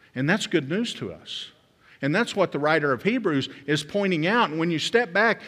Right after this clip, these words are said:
and you take the overall picture, you're seeing that. You're seeing how everything has come together now through Christ. And he's saying, "Don't turn, don't go back, because Christ is our salvation, and salvation comes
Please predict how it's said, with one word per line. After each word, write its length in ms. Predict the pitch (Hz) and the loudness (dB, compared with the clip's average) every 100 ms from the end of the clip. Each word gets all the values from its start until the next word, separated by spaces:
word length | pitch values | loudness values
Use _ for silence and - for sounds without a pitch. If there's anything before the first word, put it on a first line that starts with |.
| - 143 | -8 -2
and 120 | 156 | -2
you 80 | 170 | 2
take 380 | 196 190 196 | 2 2 0
the 160 | 165 143 | -2 0
overall 540 | 185 214 220 202 180 | 2 2 4 2 2
picture, 500 | 170 220 226 - 160 - - | 2 0 0 2 0 0 -8
you're 200 | 170 165 | 2 2
seeing 500 | - - 233 277 202 | 4 4 4 4 2
that. 240 | 123 123 139 | 0 0 -2
You're 140 | 147 | -4
seeing 400 | - 220 220 170 - - | -2 0 0 -2 -8 -6
how 320 | - 196 165 - 180 | 4 4 4 0 2
everything 720 | 208 233 247 196 202 180 156 - - | 4 4 0 -2 0 2 0 -4 -2
has 200 | 165 - | -2 -2
come 300 | - 214 240 | 0 0 0
together 400 | 202 208 185 156 | 2 4 4 2
now 300 | 147 147 143 - - | 2 0 -2 -8 -4
through 300 | 185 233 247 | 2 4 2
Christ. 580 | - 226 170 156 - | 0 2 4 4 2
And 100 | 175 | -2
he's 140 | 170 - | -2 2
saying, 180 | 180 156 - - 127 | 2 2 -6 -12 -4
"Don't 300 | 160 196 190 - | 2 2 0 0
turn, 340 | 202 180 117 - - 127 | 2 4 2 -4 -14 -2
don't 260 | 147 202 196 | 0 0 2
go 140 | 190 | 2
back, 580 | 170 170 127 - - - | 4 4 4 0 -12 -2
because 460 | 147 185 170 151 - - - | -2 4 4 4 -2 -16 -14
Christ 680 | - 190 202 135 120 - - - | -2 2 4 4 2 -4 -12 2
is 460 | 180 190 151 127 - - - | 10 10 10 6 -2 -10 0
our 200 | 139 131 | 0 2
salvation, 760 | 165 147 131 139 135 117 101 - - | 0 0 2 0 0 -4 -6 -10 -4
and 180 | 143 | -2
salvation 680 | 147 170 160 151 156 - 127 | 2 2 4 2 2 0 -4
comes 340 | 117 160 135 | -2 0 0